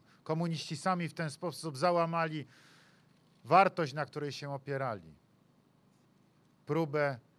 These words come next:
tworzenia atmosfery pewnego wzajemnego zrozumienia pomiędzy władzą, która nazywała się ludową, a ludem właśnie, czyli robotnikami. Jeżeli władza strzela do robotników idących do pracy,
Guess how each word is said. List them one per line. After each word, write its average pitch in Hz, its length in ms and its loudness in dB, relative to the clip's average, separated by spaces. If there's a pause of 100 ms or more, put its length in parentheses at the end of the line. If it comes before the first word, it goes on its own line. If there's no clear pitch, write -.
(240)
tworzenia 151 720 0 (260)
atmosfery 151 680 0
pewnego 147 500 -2
wzajemnego 156 680 0
zrozumienia 156 640 -2
pomiędzy 147 380 -6
władzą, 160 480 0
która 151 240 -6
nazywała 151 500 0
się 147 240 -6
ludową, 160 540 0
a 175 140 0
ludem 175 400 0
właśnie, 151 400 -2
czyli 139 240 -8
robotnikami. 135 840 -8 (1300)
Jeżeli 156 360 -2
władza 165 420 2
strzela 170 500 -2
do 156 140 0
robotników 156 580 -4
idących 156 380 -4
do 139 140 -4
pracy, 151 500 -2